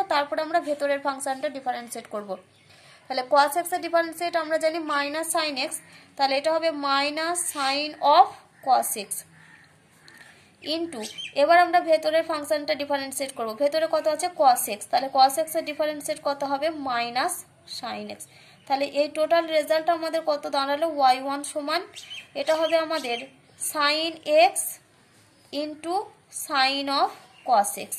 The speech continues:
এই result আমরা পেলাম। আবার আমরা কি করব, আবার এটাকে differentiate করছি। তাহলে এখানে আমরা লিখছি again differentiating with respect to x। তাহলে again differentiating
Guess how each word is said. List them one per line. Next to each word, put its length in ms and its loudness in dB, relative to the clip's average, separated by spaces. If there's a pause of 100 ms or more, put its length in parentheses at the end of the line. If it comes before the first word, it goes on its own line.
(960)
এই 140 2
result 380 4
আমরা 160 -6 (180)
পেলাম। 240 -6 (580)
আবার 220 6
আমরা 240 2
কি 160 -8
করব, 180 0 (220)
আবার 240 2
এটাকে 240 -2 (120)
differentiate 600 -6 (100)
করছি। 260 -10 (100)
তাহলে 220 -6
এখানে 260 -8
আমরা 240 0
লিখছি 240 -10 (260)
again 240 0 (120)
differentiating 880 -4 (120)
with 180 -8 (120)
respect 480 -8
to 80 -4 (360)
x। 20 -10 (500)
তাহলে 180 -8 (120)
again 220 -4 (100)
differentiating 960 -2